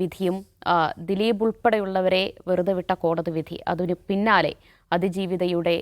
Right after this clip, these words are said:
തുറന്നു പറച്ചിൽ അല്ലെങ്കിൽ പരസ്യമായി തനിക്ക് നീതി ലഭിച്ചില്ല എന്നുള്ള തുറന്നു പറച്ചിലൊക്കെ കേരളം ചർച്ച ചെയ്യപ്പെട്ടതാണ്. എന്തായാലും ആ കോടതി വിധിക്ക് ശേഷം പലതരത്തിലുള്ള കെട്ടുകഥകൾ പുറത്ത് സമൂഹത്തിനകത്ത് നിന്ന് ഉണ്ടായിക്കൊണ്ടിരിക്കുന്നുണ്ട്. അതിൽ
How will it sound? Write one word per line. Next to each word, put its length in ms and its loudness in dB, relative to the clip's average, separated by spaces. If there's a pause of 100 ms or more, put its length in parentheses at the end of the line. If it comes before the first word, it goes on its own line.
(200)
തുറന്നു 340 0
പറച്ചിൽ 340 -2 (200)
അല്ലെങ്കിൽ 340 0 (420)
പരസ്യമായി 560 4 (120)
തനിക്ക് 300 4 (340)
നീതി 320 0 (200)
ലഭിച്ചില്ല 440 0 (240)
എന്നുള്ള 240 -2 (120)
തുറന്നു 280 -4
പറച്ചിലൊക്കെ 520 -4 (240)
കേരളം 300 0 (240)
ചർച്ച 200 -2 (100)
ചെയ്യപ്പെട്ടതാണ്. 580 -6 (360)
എന്തായാലും 320 8
ആ 20 6 (140)
കോടതി 360 6
വിധിക്ക് 340 -4
ശേഷം 300 2 (260)
പലതരത്തിലുള്ള 720 6 (100)
കെട്ടുകഥകൾ 640 2 (360)
പുറത്ത് 340 4 (180)
സമൂഹത്തിനകത്ത് 880 2
നിന്ന് 220 2 (240)
ഉണ്ടായിക്കൊണ്ടിരിക്കുന്നുണ്ട്. 880 2
അതിൽ 160 6